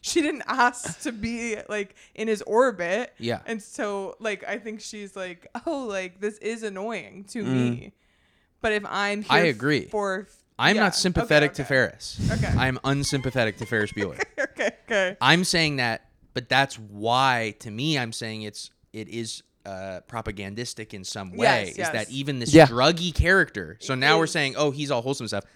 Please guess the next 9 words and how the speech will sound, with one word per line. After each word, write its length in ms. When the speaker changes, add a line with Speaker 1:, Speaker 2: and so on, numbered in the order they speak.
Speaker 2:
This 160
guy 120
is 120
totally 280
not 260
wholesome. 420
We 260
like 300
him 320